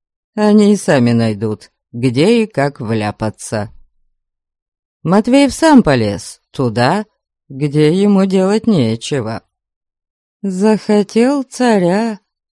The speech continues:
к рукам прибрать? Вот по рукам и получишь. До полного усыхания наглых культяпок. Волк,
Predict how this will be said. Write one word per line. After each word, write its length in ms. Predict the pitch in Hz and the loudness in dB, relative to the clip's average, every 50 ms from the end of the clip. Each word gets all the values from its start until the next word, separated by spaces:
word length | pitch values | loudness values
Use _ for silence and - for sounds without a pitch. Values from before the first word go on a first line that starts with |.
| _ _ _ | _ _ _
к 140 | - 214 | -4 0
рукам 680 | 214 220 214 208 - - 226 240 277 320 370 392 403 392 | 2 2 2 2 0 0 0 0 0 0 -2 -4 -8 -8
прибрать? 840 | - 349 339 330 311 254 220 202 185 151 135 120 107 - - - _ _ _ _ _ _ _ _ _ _ _ _ _ _ _ _ _ _ _ _ _ _ _ _ - | -6 -4 -4 -2 -2 0 0 0 0 0 0 -2 -4 -8 -14 -20 _ _ _ _ _ _ _ _ _ _ _ _ _ _ _ _ _ _ _ _ _ _ _ _ -10
Вот 480 | 277 269 277 285 269 240 208 175 - | -6 0 2 4 4 6 4 2 0
по 120 | - 185 170 | 0 0 2
рукам 500 | 160 156 151 147 - 190 214 226 220 165 | 2 2 2 0 0 0 2 2 2 2
и 60 | 131 | 0
получишь. 840 | - 123 113 104 107 107 110 110 - - 117 110 - - - - _ _ _ _ _ _ _ _ _ _ _ _ _ _ | -2 -4 -4 -4 -4 -6 -8 -8 -10 -10 -10 -10 -10 -14 -18 -20 _ _ _ _ _ _ _ _ _ _ _ _ _ _
До 300 | 208 208 202 214 226 226 | -4 -2 2 2 2 2
полного 540 | - 247 240 233 226 226 226 226 220 226 226 | 2 2 4 4 6 6 6 6 4 4 4
усыхания 1000 | 226 214 - - - 233 214 - 240 226 196 151 135 127 120 113 110 110 110 113 _ _ _ _ - | 2 0 -2 -2 -4 -4 -2 -2 -2 -2 0 0 0 0 0 0 -2 -4 -6 -8 _ _ _ _ -6
наглых 720 | 147 147 147 143 135 123 110 120 123 120 120 120 - _ | -2 0 2 2 2 0 0 -2 -2 -2 -2 -4 -6 _
культяпок. 960 | _ - 160 156 143 123 - - 135 117 107 - - 120 110 - - - _ _ _ _ _ _ _ _ _ _ _ _ _ _ _ _ _ _ _ _ _ _ _ _ _ _ _ _ _ _ _ _ _ _ _ _ _ _ | _ 0 0 0 0 -4 -8 -6 -6 -6 -6 -6 -8 -10 -10 -10 -14 -20 _ _ _ _ _ _ _ _ _ _ _ _ _ _ _ _ _ _ _ _ _ _ _ _ _ _ _ _ _ _ _ _ _ _ _ _ _ _
Волк, 960 | - 139 123 117 113 113 120 123 123 123 135 160 180 196 202 202 185 _ - | -14 -12 -10 -10 -6 -4 0 0 2 2 2 2 2 0 -2 -2 -4 _ -14